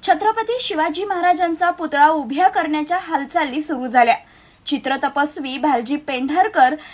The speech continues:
यांनी पुढाकार घेऊन शिवस्मारक समिती व्ही टी पाटील यांच्या अध्यक्षतेखाली स्थापन केली. कला महर्षी बाबुराव पेंटर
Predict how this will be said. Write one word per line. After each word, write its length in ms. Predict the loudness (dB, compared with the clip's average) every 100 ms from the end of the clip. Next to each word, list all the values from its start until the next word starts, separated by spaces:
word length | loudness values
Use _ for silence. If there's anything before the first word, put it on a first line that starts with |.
| -2
यांनी 200 | -2 -2
पुढाकार 580 | -4 4 4 6 2 2
घेऊन 240 | 0 0 -6 -18 -6
शिवस्मारक 760 | -4 0 0 0 4 4 4
समिती 600 | 0 0 0 -4 -4 -4
व्ही 200 | 2 2
टी 160 | 2 0
पाटील 420 | 2 0 -2 -4
यांच्या 300 | -4 2 2
अध्यक्षतेखाली 960 | 2 2 0 2 -4 -6 -6 -6 -4 -4
स्थापन 440 | 0 -2 0 -6
केली. 220 | -4 -6 -8 _ _ _
कला 220 | 4 4
महर्षी 420 | 4 0 -4 -2
बाबुराव 380 | 2 2 4 -2
पेंटर 580 | -2 -4 -2 4 6 6